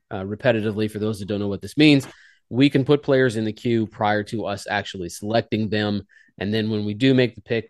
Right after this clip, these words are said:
it's just easier for us to access them if they're still available. So I'm going to be the first one to put Igor Shesterkin in there for a goalie.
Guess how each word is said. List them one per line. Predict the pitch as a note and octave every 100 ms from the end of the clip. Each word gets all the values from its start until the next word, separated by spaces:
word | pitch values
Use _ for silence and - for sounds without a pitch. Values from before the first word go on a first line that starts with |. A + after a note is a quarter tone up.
| _
it's | A2 -
just | - -
easier | D#2+ A#2 G2+
for | - G#2
us | F#2+
to | G2
access | - G2 - G2+
them | F#2+ F#2+
if | -
they're | G2
still | - F#2+
available. | F2+ A#2 A2+ F#2 F2+
So | A2 D#2+
I'm | A2 D#3+
going | D#3 D3+
to | C#3
be | B2
the | A#2+
first | A2+ B2+ B2
one | A#2
to | A2
put | A2 F#2
Igor | A2+ G#2+
Shesterkin | G#2+ - - A2+ A2+ G2+
in | G#2+ G#2
there | G#2 G2+
for | - F#2+
a | F2
goalie. | A2+ G#2+ E2 F#2